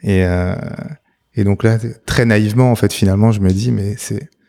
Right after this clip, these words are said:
c'était, c'était l'époque où iTunes, euh, commençait, donc il y avait un peu ces,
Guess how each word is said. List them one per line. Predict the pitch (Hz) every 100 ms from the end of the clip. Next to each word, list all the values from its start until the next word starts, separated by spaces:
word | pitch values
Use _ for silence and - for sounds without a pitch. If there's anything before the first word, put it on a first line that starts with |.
| _ _ _
c'était, | - - - 101 -
c'était | - 110
l'époque | 101 101 113 -
où | 95
iTunes, | 98 - 110 107
euh, | - 98 98 98 104 - _ _
commençait, | - 92 92 - 104 101
donc | 95 -
il |
y |
avait | 95 92
un | 95
peu | 95
ces, | 107 107 101 117